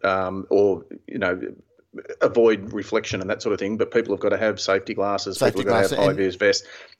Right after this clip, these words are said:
Speaker 1: and you've got to adjust all of your levels to, to incorporate that sort of stuff. Like you say, even if you're outside the brewery or, you know, there's, there's not a, a drop of beer actually running through the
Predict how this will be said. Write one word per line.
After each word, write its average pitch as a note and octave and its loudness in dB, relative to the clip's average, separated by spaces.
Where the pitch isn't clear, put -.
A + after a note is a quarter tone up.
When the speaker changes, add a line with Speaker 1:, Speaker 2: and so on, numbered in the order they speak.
Speaker 1:
and B2 4
you've C3+ 2
got C#3 -2
to D3+ 4
adjust A#2 0
all B2+ 2
of G#2 -4
your G#2+ -2
levels A2+ 0
to, G#2 -4
to B2 -4
incorporate G#2 0
that G#2+ 2
sort F#2+ -6
of F2 -12
stuff. - -2
Like B2 2
you G#2+ -6
say, A2+ 2
even A#2 0
if G#2+ -6
you're G#2 -2
outside G2+ 0
the F#2+ -6
brewery E2+ -6
or, F#2+ 2
you F#2+ -6
know, F#2 0
there's, F2+ -4
there's G2 -4
not F#2+ 2
a, F#2 2
a F#2+ 2
drop F#2 0
of F#2 -6
beer F#2 -4
actually F#2 -6
running F2+ -4
through G2 0
the F2+ -4